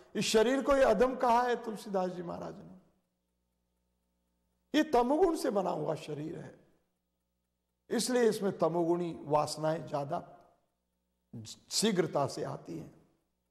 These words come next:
रजोगुण से हमारी इंद्रियां बनी हुई हैं। जो, जो इंद्रियां रजोगुण से बनी हैं, उनको तो भोग चाहिए। तो यही शु-, अशुभ है, ये शरीर ही अशुभ है।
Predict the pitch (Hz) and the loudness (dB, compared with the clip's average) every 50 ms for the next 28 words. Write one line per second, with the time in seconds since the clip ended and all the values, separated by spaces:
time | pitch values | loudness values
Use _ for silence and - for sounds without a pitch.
0 | _ _ _ _ _ _ _ _ _ _ _ _ _ _ _ _ _ _ _ _ | _ _ _ _ _ _ _ _ _ _ _ _ _ _ _ _ _ _ _ _
1 | _ _ _ _ _ _ _ _ _ _ _ _ _ - - 190 220 208 254 269 | _ _ _ _ _ _ _ _ _ _ _ _ _ 2 4 6 6 6 4 4
2 | 262 262 254 226 - 185 185 170 160 165 165 160 165 165 160 160 160 170 196 202 | 4 4 4 2 2 2 2 4 4 4 4 2 2 0 -2 -2 -2 0 0 0
3 | 196 185 208 208 220 233 226 220 233 233 226 - - - - _ _ _ _ _ | 0 0 -2 -2 -4 -6 -8 -8 -10 -10 -12 -14 -18 -20 -20 _ _ _ _ _
4 | _ _ _ _ _ _ _ _ _ _ _ _ _ _ _ _ _ _ _ _ | _ _ _ _ _ _ _ _ _ _ _ _ _ _ _ _ _ _ _ _
5 | _ _ _ _ _ _ _ _ _ _ _ _ _ _ _ _ - 226 247 202 | _ _ _ _ _ _ _ _ _ _ _ _ _ _ _ _ 0 0 2 4
6 | 190 247 240 233 220 226 220 214 233 240 247 247 233 208 196 190 185 226 233 233 | 6 6 6 6 6 4 2 0 0 2 2 4 4 4 4 4 4 4 4 4
7 | 262 262 247 - 269 226 233 240 240 240 233 208 165 - - - - - - 190 | 2 0 -2 -2 0 0 0 0 0 0 -2 -2 -2 -4 -8 -16 -12 -4 0 0
8 | 202 190 240 240 196 233 185 156 185 220 247 220 - - 254 240 262 262 233 202 | 2 4 4 4 4 4 4 4 4 4 4 2 0 -2 -2 -2 -4 -6 -10 -12
9 | - - - - _ _ _ _ _ _ _ _ _ _ _ _ _ _ _ _ | -16 -18 -20 -20 _ _ _ _ _ _ _ _ _ _ _ _ _ _ _ _
10 | _ _ _ _ _ _ _ _ _ _ _ _ _ _ _ _ _ _ _ _ | _ _ _ _ _ _ _ _ _ _ _ _ _ _ _ _ _ _ _ _
11 | _ _ _ _ _ _ _ _ _ _ _ - 277 285 269 254 294 320 339 320 | _ _ _ _ _ _ _ _ _ _ _ 4 4 6 6 6 8 8 6 6
12 | - - 247 262 - - - 233 - - 220 196 139 131 147 156 - - - - | 4 2 0 0 0 2 0 0 2 2 0 0 0 -2 -4 -8 -10 -14 -18 -20
13 | - _ 240 294 262 - - 226 226 220 254 302 330 311 285 269 240 202 - - | -8 _ 0 2 2 4 4 4 4 6 6 6 4 6 4 4 4 2 2 -2
14 | 160 165 139 131 127 147 - - - | -4 -2 -2 -2 -4 -6 -8 -12 -18